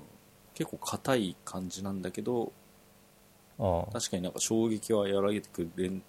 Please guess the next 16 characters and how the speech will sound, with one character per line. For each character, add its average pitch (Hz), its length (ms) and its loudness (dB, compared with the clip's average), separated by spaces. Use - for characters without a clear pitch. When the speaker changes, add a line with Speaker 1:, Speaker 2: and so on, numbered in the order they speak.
Speaker 1:
て 101 100 2
ん 92 140 0
だ 87 120 2
ろ 87 120 0
う 87 80 -4
な 92 100 0
っ 95 100 -2
て - 120 -2
い - 20 0
う - 40 0
気 - 180 8
は - 100 -2
す - 160 0
る。 - 60 -12
Speaker 2:
あ 87 220 4
あ。 - 320 -2